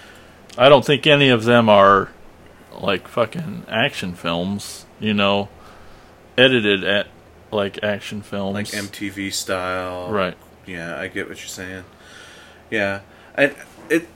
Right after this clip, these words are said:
Speaker 2: I, c-, it's just, I can't really put it into words, but, like, there, there is something visual that is recognizable about his films,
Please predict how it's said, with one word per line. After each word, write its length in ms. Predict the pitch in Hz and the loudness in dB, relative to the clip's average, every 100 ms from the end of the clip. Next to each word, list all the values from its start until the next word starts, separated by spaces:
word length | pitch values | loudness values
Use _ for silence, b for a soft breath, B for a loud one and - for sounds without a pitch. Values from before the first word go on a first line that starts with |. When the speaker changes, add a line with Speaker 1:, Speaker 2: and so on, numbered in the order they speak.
| - | -4
Speaker 2:
I, 100 | 143 | -4
c-, 160 | - - | -6 -10
it's 340 | 147 - - | -6 -4 -6
just, 360 | 151 139 - - | -8 -10 -10 -10
I 80 | 143 | -10
can't 360 | - 196 202 - 151 | -6 -4 -4 -8 -4
really 280 | 160 160 | 0 2
put 320 | 160 - 170 160 | 0 0 0 2
it 120 | 156 | 2
into 360 | 151 147 131 - | 0 -2 -4 -6
words, 800 | 127 143 151 147 131 135 - - - - - - _ _ _ - - - - 131 | -4 2 4 6 2 -2 -10 -12 -20 -20 -20 -20 _ _ _ -20 -20 -20 -18 -6
but, 220 | 135 123 | -4 -2
like, 280 | 123 120 - | 0 0 -2
there, 220 | 135 139 - | -2 -2 -6
there 220 | 127 139 | -4 0
is 180 | 151 170 | 0 0
something 360 | - 180 165 143 | -4 -6 -6 -6
visual 680 | 123 147 135 131 120 117 110 | -2 -2 -2 -4 -2 -2 -2
that 320 | 113 117 113 | 0 0 0
is 220 | 123 107 - | -4 -6 -2
recognizable 720 | 123 123 117 117 117 117 113 | -2 -2 -6 -4 -4 -6 -6
about 220 | 104 107 107 | -6 -4 -6
his 120 | - | -8
films, 460 | - 117 110 104 | -8 -8 -8 -12